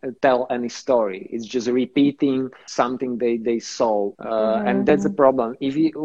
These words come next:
Speaker 1: uh, you are starting with lights, you have to learn some basics, which are patterns, how to line, light the face,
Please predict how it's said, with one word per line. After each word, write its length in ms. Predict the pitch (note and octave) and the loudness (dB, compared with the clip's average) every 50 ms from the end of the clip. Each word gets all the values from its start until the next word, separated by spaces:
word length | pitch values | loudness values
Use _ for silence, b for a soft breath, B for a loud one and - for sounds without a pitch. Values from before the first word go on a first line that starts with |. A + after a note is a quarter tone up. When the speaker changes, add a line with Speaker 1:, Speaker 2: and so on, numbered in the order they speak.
| D3 | 0
Speaker 1:
uh, 100 | D3 D3 D#3 | 0 0 0
you 260 | D#3 C3 C3+ C#3+ C#3+ | 0 2 2 4 4
are 320 | C3+ C3 C3 C#3+ D3 D3 B2+ | 6 4 4 2 0 -4 -8
starting 520 | - - - D3 C#3 D3+ - F3 D#3 C3+ | -8 -2 2 4 4 4 2 0 -2 -2
with 140 | A#2+ A#2+ A2 | -2 -2 0
lights, 320 | B2 B2+ C3 B2+ A#2 C3+ | 2 2 2 2 2 0
you 100 | C3 A2+ | -4 -2
have 240 | A#2 C3 D3 D3 - | 0 0 0 0 0
to 100 | - D3+ | -2 0
learn 360 | B2 A#2+ C#3 D#3 D#3 C3+ B2+ A#2+ | 2 4 4 4 4 2 -2 -4
some 280 | - - B2 A#2 A2+ | -4 -4 -4 -4 -4
basics, 680 | G2+ A#2+ G#2 G#2 A2+ - - - G3+ G3 - - - - | -4 -4 -4 -4 -6 -6 -6 -6 -6 -6 -8 -16 -16 -8
which 240 | - B2+ A#2 - C#3 | -6 -6 -2 0 2
are 300 | C3 B2 B2 B2 B2+ B2+ - - | 4 4 4 4 2 2 2 4
patterns, 760 | C3+ C3 C3+ C3+ C3 B2+ B2+ B2+ B2+ C3 B2+ B2+ - - - | 4 4 6 4 4 2 2 2 -2 -4 -4 -6 -10 -12 -6
how 260 | B2 A2 A2+ A2+ A2+ | 0 4 4 4 4
to 140 | G#2+ - B2 | 4 2 4
line, 460 | A#2 A#2+ A2 A2 A#2 A#2 A#2 A2+ - - - | 4 6 6 4 4 0 -2 -6 -8 -6 -2
light 320 | A#2 A#2 A2+ A2 A2 A2 | 0 2 2 2 0 0
the 60 | A#2 A2+ | -4 -6
face, 600 | - - - C#3+ C#3 C#3+ C#3+ C#3 - - - | -6 -2 0 2 2 2 2 0 -4 -10 -20